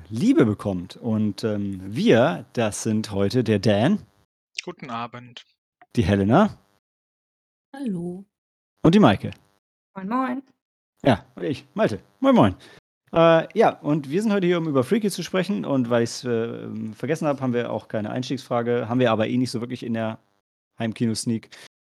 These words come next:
Speaker 1: Und da wir vorhaben, im Anschluss an die Heimkino-Sneak noch den Jahresrückblick für euch aufzunehmen, äh, würd ich sagen,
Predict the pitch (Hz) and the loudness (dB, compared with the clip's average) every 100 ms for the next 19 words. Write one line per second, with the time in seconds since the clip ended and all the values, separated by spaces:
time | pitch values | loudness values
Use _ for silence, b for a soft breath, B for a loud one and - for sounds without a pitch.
0 | _ _ - 117 110 123 117 117 113 117 | _ _ 0 2 4 4 6 8 8 8
1 | 120 - 220 190 170 - 151 139 - 196 | 2 -2 0 0 -2 -4 -2 -2 -2 -2
2 | 240 - 208 190 170 175 170 180 - 170 | 0 2 0 2 2 2 2 0 4 2
3 | 170 127 127 131 120 - 113 101 127 214 | 2 6 8 8 6 6 6 6 2 2
4 | 220 - 151 - 127 - 135 127 135 127 | -2 -4 -6 -4 -8 -4 -4 -4 -6 -8
5 | - 135 147 160 B B _ _ _ _ | -4 -4 -4 -8 B B _ _ _ _
6 | _ _ _ - 123 123 123 123 123 131 | _ _ _ 2 4 6 4 2 -4 -2
7 | 131 131 131 175 196 185 160 | 2 4 4 2 -2 -4 -12